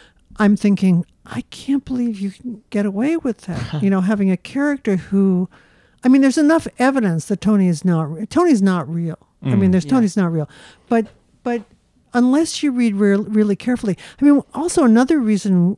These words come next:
Speaker 1: why I love to teach that book, and, and it works its way through other subjects. I mean, I taught a class on consciousness, and I did it, is that it's something you have to read really carefully, because if you don't,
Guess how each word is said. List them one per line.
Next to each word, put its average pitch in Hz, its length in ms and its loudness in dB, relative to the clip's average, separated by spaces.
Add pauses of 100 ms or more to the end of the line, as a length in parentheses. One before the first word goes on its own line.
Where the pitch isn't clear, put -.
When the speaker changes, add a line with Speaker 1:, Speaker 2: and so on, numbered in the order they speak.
(120)
Speaker 1:
why 190 200 0
I 180 40 2
love 180 220 -2
to 170 80 -8
teach - 340 -4
that 170 200 -4
book, 160 220 -6
and, 185 240 2
and 208 160 2
it 190 140 0 (280)
works 226 420 -2
its 185 160 -10
way 190 180 -2
through 170 300 -6 (120)
other 170 500 -2 (100)
subjects. 165 600 -8
I 185 40 -2
mean, 180 120 2
I 170 60 -4
taught 180 220 -2
a 156 80 -6
class 165 400 -6
on 156 160 -2
consciousness, 156 840 -8
and 151 160 -6
I 156 60 -8
did 160 180 -8
it, 156 160 -6 (440)
is 226 160 0
that 208 160 2 (420)
it's 226 120 0
something 269 360 0
you 240 80 0
have 233 100 -2
to 240 100 -2
read 208 120 0
really 185 280 0
carefully, 220 600 -4
because 170 340 -4
if 180 60 -4
you 175 180 -4
don't, 233 480 2